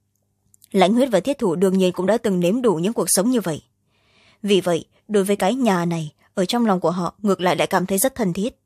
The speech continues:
Tập Mai Hồng thì không. Tuy rằng ở trong trang,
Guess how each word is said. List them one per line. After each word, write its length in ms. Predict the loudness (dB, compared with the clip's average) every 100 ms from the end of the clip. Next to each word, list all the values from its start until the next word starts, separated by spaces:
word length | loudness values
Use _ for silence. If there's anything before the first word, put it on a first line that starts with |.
| _ _ _ _ _ _ _ _ _ _ _ _
Tập 140 | 0
Mai 180 | 2 0
Hồng 200 | 2 0
thì 80 | -2
không. 260 | -4 -6 -6 -10 _ _ _ _ _ _ _
Tuy 140 | -2
rằng 200 | 0 0
ở 100 | 0
trong 200 | 0 0
trang, 280 | 0 0 -2